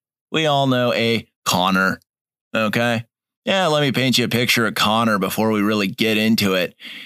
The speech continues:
And it is an Economics Wednesday, so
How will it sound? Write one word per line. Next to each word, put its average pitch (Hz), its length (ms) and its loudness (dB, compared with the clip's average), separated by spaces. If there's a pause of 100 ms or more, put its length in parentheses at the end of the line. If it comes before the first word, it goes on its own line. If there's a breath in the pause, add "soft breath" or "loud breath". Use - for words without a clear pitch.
(200 loud breath)
And 110 160 0
it 123 100 0
is 135 240 0
an 117 80 2
Economics 113 560 0
Wednesday, 113 520 0
so 101 360 2